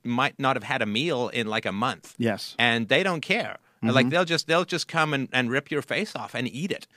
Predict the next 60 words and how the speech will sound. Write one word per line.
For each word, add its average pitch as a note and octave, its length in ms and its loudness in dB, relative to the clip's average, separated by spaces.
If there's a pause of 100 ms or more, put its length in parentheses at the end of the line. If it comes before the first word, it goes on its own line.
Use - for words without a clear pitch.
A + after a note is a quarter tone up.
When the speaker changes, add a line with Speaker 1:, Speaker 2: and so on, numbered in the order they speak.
(320)
Speaker 1:
Uh, A#2 320 4
and, C3 440 0
uh, A2 100 -8 (220)
that's, D#3 640 -8
you D3 120 -4
know, C3+ 100 2
wolves E3+ 420 2
and D#3+ 80 -2
all D#3+ 100 2
that. D#3+ 180 4
We F#3+ 140 -2
really F3 300 0
had D#3+ 160 -10
to D#3+ 80 -14
be E3 80 -10
careful, C#3+ 480 -4
uh, G#2+ 200 0
out A#2 260 0
there. F2 280 -4
And A2+ 320 -4 (100)
this, - 460 -4
uh, A2 500 2
you D3+ 140 2
know, C3 120 4
so F3 180 2
all F#3 240 2
the A3+ 80 0
people F#3+ 260 0
who D3 160 4
are - 20 2
like, A#2 200 2
"Nature C3+ 340 0
is G#2+ 80 -4
basically B2 400 -4
cuddly," C#3 400 -2
it's A2+ 160 -6
like, A#2+ 200 0 (360)
that's G#3 240 -4
great. A3+ 320 0
That's - 160 -2
'cause F3+ 220 -4
you F3+ 80 -6
go E3 160 2
hiking E3+ 400 -4
in D3 100 -2
Yellowstone D3 400 -2
on, C3+ 220 2
on C3 240 4
clearly F3 340 -2
marked D3+ 320 2
paths F3 480 -2
when D#3 160 0
people E3+ 240 -6
have D#3+ 120 -2
cleared F3 260 -2
all E3+ 120 -2
the, E3+ 120 -4
uh, D3 180 -2
predators G#3 500 -2
away. G#2+ 200 -6